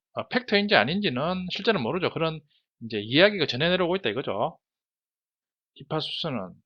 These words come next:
피타고라스와 직각삼각형 정리에 의해서 직각삼각형의 두 변의 길이가,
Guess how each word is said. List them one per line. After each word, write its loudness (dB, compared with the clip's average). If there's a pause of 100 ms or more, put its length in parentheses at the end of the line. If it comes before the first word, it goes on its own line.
(440)
피타고라스와 -2
직각삼각형 -8
정리에 -6
의해서 -4 (380)
직각삼각형의 -6
두 -6
변의 -2
길이가, -4